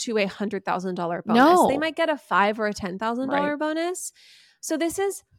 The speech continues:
Speaker 1: life-changing money for them. This is
Speaker 2: Mm-hmm.
Speaker 1: money that can kickstart or hugely enrich their retirement.
Speaker 2: Right.
Speaker 1: This is money that can build a pool for their grandkids to swim in.
Speaker 2: Mm-hmm,
Speaker 1: This is just,
Speaker 2: mm-hmm.
Speaker 1: like,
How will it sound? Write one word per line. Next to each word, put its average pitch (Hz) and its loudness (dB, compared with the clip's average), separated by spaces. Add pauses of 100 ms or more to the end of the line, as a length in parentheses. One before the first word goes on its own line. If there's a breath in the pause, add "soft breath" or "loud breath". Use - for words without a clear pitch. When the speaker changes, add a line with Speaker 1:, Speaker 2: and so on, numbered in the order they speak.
(160)
Speaker 1:
life-changing 226 -2
money 196 -2
for 185 -10
them. - -12 (280 soft breath)
This 269 -4
is - -2
Speaker 2:
Mm-hmm. 214 0
Speaker 1:
money 240 0 (240)
that 247 -2
can 247 -6
kickstart 254 -2 (180)
or 208 0
hugely 247 -4
enrich 214 -2
their 202 2
retirement. 185 -4
Speaker 2:
Right. 190 -2
Speaker 1:
This 285 -2
is 320 -8
money 302 -2
that 294 0
can 269 -4
build 254 2
a 254 6
pool 262 0
for 208 -10
their 202 -2
grandkids 208 -6
to 196 -12
swim - -12
in. 202 -6
Speaker 2:
Mm-hmm, 196 -6
Speaker 1:
This 277 -8
is 370 -4
just, 330 -6
Speaker 2:
mm-hmm. 294 -8
Speaker 1:
like, 285 -2